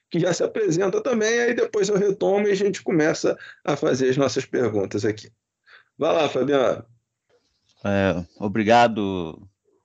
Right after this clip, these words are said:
Speaker 2: Gustavo, por nos convidar, né, e falar um pouco do nosso instituto. É, bom, eu sou, como você apresentou já, eu sou Fabiano Dalto, eu sou professor aqui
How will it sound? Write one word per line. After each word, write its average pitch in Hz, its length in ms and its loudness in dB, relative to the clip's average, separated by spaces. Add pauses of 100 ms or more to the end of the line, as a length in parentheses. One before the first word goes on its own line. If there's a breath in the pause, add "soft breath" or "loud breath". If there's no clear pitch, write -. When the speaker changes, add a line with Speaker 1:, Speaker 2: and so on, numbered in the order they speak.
(100)
Speaker 2:
Gustavo, 107 540 0 (120)
por 85 320 -10 (120)
nos 98 200 -10
convidar, 101 640 0
né, 113 160 -4
e 113 40 -10
falar 95 320 -4
um 92 80 -10
pouco 90 400 -12
do 82 340 -12 (640)
nosso 87 300 -6
instituto. 117 720 -10 (720 soft breath)
É, 90 400 -2
bom, 90 240 -2
eu 87 80 -4
sou, 92 480 -6
como 90 240 -6
você - 160 -4
apresentou 82 580 -12
já, 98 220 -4
eu 104 80 -4
sou 95 380 -12 (480 soft breath)
Fabiano 85 520 -6
Dalto, 101 540 -2
eu 90 100 -14 (360)
sou - 160 -18
professor 87 420 -14
aqui 82 400 -12